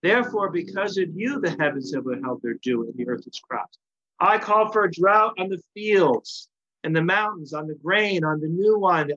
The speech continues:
olive oil, and everything else the ground produces, on people and livestock.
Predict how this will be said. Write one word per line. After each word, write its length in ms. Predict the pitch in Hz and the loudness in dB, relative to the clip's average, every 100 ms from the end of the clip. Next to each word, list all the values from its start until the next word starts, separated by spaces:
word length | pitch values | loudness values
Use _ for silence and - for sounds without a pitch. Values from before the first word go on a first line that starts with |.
| 147 | -2
olive 380 | 180 208 196 160 | 2 2 2 2
oil, 240 | 147 139 151 | 2 0 -2
and 100 | 180 | -4
everything 360 | 202 196 190 | -2 -6 -4
else 240 | 185 180 - | -2 -4 -6
the 120 | 160 | -8
ground 320 | 165 165 160 | -2 -2 -2
produces, 500 | 165 160 160 160 147 | -4 -4 -4 -6 -8
on 180 | 135 131 - | -8 -10 -12
people 380 | 175 - 160 | -10 -4 -4
and 100 | 147 | -4
livestock. 600 | 127 123 127 123 - 104 | -4 -2 -4 -6 -10 -10